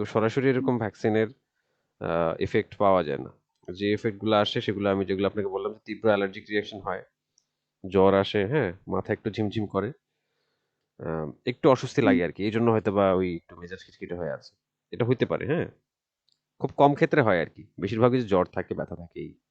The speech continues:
Speaker 1: ইনজেকশনের জায়গাতে ব্যথা থাকে, এগুলাই থাকে।
Speaker 2: আর স্যার বাচ্চাটার জন্য আর, আ, কিছু পরামর্শ দিবেন আপনি? যে অনেকেই বলে যে থালা বাসন আলাদা করা,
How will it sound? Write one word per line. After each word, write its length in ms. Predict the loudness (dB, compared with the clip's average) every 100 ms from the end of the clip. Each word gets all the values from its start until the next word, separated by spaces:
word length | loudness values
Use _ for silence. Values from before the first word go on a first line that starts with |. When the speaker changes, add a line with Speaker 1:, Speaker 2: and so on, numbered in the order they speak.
| -8
Speaker 1:
ইনজেকশনের 380 | -4 -2 -2 -2
জায়গাতে 240 | -2 -2
ব্যথা 180 | -6 -8
থাকে, 240 | -16 -18 -20 _
এগুলাই 300 | -8 -4 -6
থাকে। 240 | -6 -20 _ _ _ _ _ -20 -20 -20 _ _ _ _ _ _ _ _ _ _ _ 2
Speaker 2:
আর 120 | 2
স্যার 240 | 6 4
বাচ্চাটার 520 | 6 4 6 4 6
জন্য 200 | 4 2 6
আর, 160 | 4 2
আ, 160 | 4 2
কিছু 240 | 4 0 4
পরামর্শ 380 | 6 6 6 4
দিবেন 280 | 4 6 4
আপনি? 240 | 4 2 2 0
যে 140 | -6 -4 -6 _ _ _ _ _ _ _ _ _ _ _ _ _ _ _ 4
অনেকেই 320 | 6 8 6
বলে 240 | 6 6
যে 140 | 6 4 4
থালা 260 | 2 2
বাসন 240 | 2 4 4
আলাদা 280 | 4 4 2
করা, 240 | 2 2